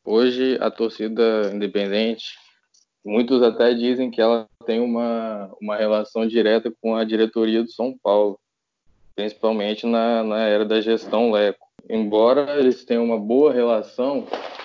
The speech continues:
de apoio mútuo, os resultados do São Paulo dentro de campo deixou a torcida independente, como qualquer outro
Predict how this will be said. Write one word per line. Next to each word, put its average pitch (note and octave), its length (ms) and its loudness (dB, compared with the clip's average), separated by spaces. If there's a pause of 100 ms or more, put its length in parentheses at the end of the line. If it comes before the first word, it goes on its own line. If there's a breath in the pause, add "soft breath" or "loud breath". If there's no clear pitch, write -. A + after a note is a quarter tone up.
(140)
de G#2 120 0
apoio G#2+ 520 2
mútuo, A2+ 580 2
os A2+ 140 0
resultados A2+ 600 2
do A#2 200 -8
São A2+ 240 -2
Paulo G#2 360 0
dentro G#2+ 280 -4
de A2+ 120 -8
campo A#2+ 600 -6 (140)
deixou G#2+ 280 -2
a G#2 40 -4
torcida A2+ 440 -2
independente, A2+ 880 -2 (120)
como G#2+ 260 -4
qualquer A2 300 2
outro A2 420 2